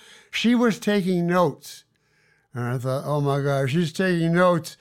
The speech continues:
It's not because I'm saying something so brilliant." So when it was over, I said, "I, I noticed you're taking notes." And she said, "Yes, you were very good." She didn't say that,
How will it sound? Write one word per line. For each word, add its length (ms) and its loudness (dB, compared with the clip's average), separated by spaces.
It's 160 -2
not 180 2
because 260 -2
I'm 140 -2
saying 220 -2
something 320 -2
so 180 -2
brilliant." 520 0
So 420 0
when 280 0
it 80 2
was 160 0
over, 480 2
I 140 -4
said, 420 -2
"I, 120 -6
I 20 -2
noticed 340 2
you're 120 0
taking 360 0
notes." 320 -2
And 140 -4
she 160 -4
said, 200 -4
"Yes, 360 -2
you 140 0
were 160 2
very 380 2
good." 580 2
She 160 -8
didn't 220 2
say 160 0
that, 280 0